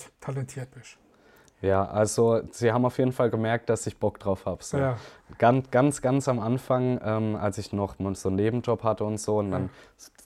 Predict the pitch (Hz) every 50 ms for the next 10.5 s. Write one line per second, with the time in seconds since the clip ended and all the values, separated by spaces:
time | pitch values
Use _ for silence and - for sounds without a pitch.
0 | - _ - 95 95 95 - - 95 - 95 98 98 - - - 95 92 92 -
1 | 95 98 101 104 - - 104 - - - 101 101 - - - 104 92 - - 95
2 | 95 101 98 - - - 107 101 98 - - 92 - - 107 98 95 85 104 104
3 | - 110 107 98 - 98 98 98 98 101 98 92 - 104 - - - - - 101
4 | 95 - - 95 92 - 98 95 95 98 98 - _ _ _ _ _ _ _ _
5 | _ - - _ - - - 104 - - 110 101 98 98 98 95 - - 101 95
6 | 95 98 98 98 - 101 101 98 98 95 - 98 98 98 92 - - 98 98 95
7 | 95 104 101 98 95 - - 95 95 - - - - - - - _ - 90 92
8 | 92 90 - 95 92 90 90 90 95 95 95 98 95 - _ _ _ _ _ -
9 | 139 135 - 139 139 - - 143 139 135 135 131 - 143 135 139 139 131 - -
10 | 135 131 131 131 131 101 107 107 101 98